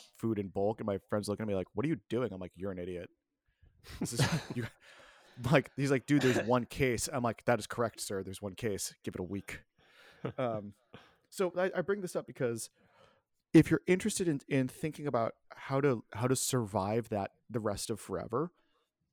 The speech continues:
Speaker 1: um, without feeling like you're permanently back-footed on the structure of reality itself, one of the first ideas you're gonna have to get right is adjusting how you model acceleration and how you model change, especially when it comes to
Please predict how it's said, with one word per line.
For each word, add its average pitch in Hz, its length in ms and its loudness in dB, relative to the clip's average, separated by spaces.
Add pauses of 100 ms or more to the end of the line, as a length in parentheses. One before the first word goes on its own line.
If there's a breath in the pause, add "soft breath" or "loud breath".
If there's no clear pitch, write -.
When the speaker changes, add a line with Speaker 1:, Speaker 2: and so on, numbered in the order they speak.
Speaker 1:
um, 107 280 0
without 120 560 4
feeling 120 320 0
like 107 160 -2
you're 110 80 0
permanently 113 560 -6
back-footed 104 580 -4
on 104 100 -2
the 95 60 -6
structure - 480 -2
of 95 100 -4
reality 98 380 -4
itself, - 540 -6
one 117 200 -2
of 127 100 -6
the 131 80 -4
first 113 340 -6
ideas 98 300 -4
you're 101 60 -12
gonna 98 140 -8
have 92 100 -10
to - 60 -16
get 95 200 -4
right 117 280 0 (540 loud breath)
is 110 320 2
adjusting 110 560 -2
how 113 360 -2
you 113 160 -4
model 98 380 -4
acceleration - 720 -10 (340)
and 104 80 -6
how 107 120 -4
you 110 120 -2
model 92 240 -6
change, - 500 -12 (120)
especially 107 320 -2
when 107 100 0
it 104 80 -8
comes 95 320 -6
to 98 240 -4